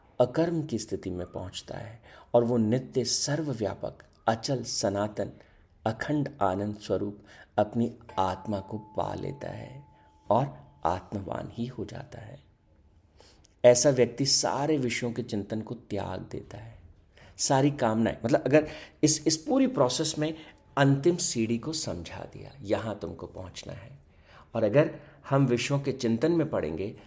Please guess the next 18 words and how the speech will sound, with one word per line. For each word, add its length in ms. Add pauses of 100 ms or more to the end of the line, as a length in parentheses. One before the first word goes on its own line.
(220)
तो 80
क्या 180
होगा? 320 (540)
कामनाएं 480
होंगी, 340
कामनाओं 460
से 160
क्रोध 360
होगा, 300 (180)
क्रोध 240
से 140
सम्मोहन 580
होगा, 440 (360)
उससे 260
स्मृति 440
में 200
भ्रम 280
आएगा, 420